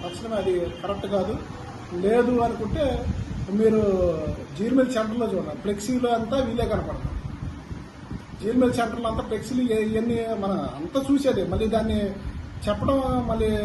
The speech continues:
మళ్ళీ స్టేట్మెంట్లు ఇవ్వడం కరెక్ట్ కాదు. తక్షణమే వెనక్కి తీసుకోవాలని సిపిఎం పార్టీ మండల కార్యదర్శికి హెచ్చరిస్తాం. ఏదైతే, ఆ, సభ్యులు కాదని చెప్పారో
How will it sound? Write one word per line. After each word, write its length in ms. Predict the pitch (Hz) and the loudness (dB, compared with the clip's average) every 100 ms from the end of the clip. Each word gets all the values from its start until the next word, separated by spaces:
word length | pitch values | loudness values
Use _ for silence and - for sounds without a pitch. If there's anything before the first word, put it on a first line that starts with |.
| 202 202 | 0 -2
మళ్ళీ 160 | 202 | -4
స్టేట్మెంట్లు 540 | 190 214 208 220 202 208 | -2 -2 -2 -4 -4 -2
ఇవ్వడం 240 | 196 196 | -2 -4
కరెక్ట్ 240 | 196 196 196 | -4 -4 -4
కాదు. 200 | 196 190 | -4 -4
తక్షణమే 680 | 202 185 220 214 196 175 | -6 -8 -8 -6 -4 -4
వెనక్కి 300 | 180 175 202 | -4 -6 -10
తీసుకోవాలని 420 | - 180 175 226 240 147 - - - | -8 -6 -6 -6 -8 -10 -14 -18 -12
సిపిఎం 220 | 196 196 180 | -10 -8 -8
పార్టీ 300 | 180 185 185 | -8 -10 -10
మండల 120 | 175 | -10
కార్యదర్శికి 640 | 160 165 160 151 - - | -8 -10 -10 -12 -14 -12
హెచ్చరిస్తాం. 800 | 185 165 - - - - 160 175 | -12 -12 -12 -12 -14 -18 -10 -6
ఏదైతే, 580 | 226 226 233 233 226 226 - - - 185 | -4 -4 -4 -4 -4 -8 -12 -16 -12 -6
ఆ, 340 | 175 165 160 165 - - - - 190 165 151 185 | -4 -4 -6 -10 -14 -18 -18 -18 -14 -12 -10 -8
సభ్యులు 560 | 190 226 226 214 208 202 - | -6 -2 0 0 0 -4 -2
కాదని 280 | 185 208 202 | 0 0 0
చెప్పారో 420 | 190 196 196 | 0 0 -2